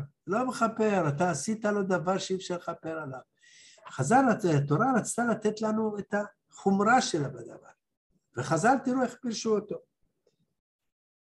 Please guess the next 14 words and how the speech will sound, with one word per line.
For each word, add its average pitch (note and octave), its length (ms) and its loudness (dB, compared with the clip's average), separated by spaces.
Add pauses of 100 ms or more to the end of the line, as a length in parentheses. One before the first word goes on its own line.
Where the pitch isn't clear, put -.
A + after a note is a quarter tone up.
(840)
כיוון F#3 180 6
שהזמן G3 520 8
הוא E3 420 6
קצר, D3 440 4 (340)
אני C#3 240 -2
חשבתי D#3 680 0 (240)
להביא C#3 360 2
תחת C3+ 460 -2
את C3+ 120 -6
המקרה B2+ 480 0
של, A#2+ 300 -2 (1700)
מ-, C#3 600 4
מפסיקה F#3+ 460 0
אחרונה. F3+ 360 -2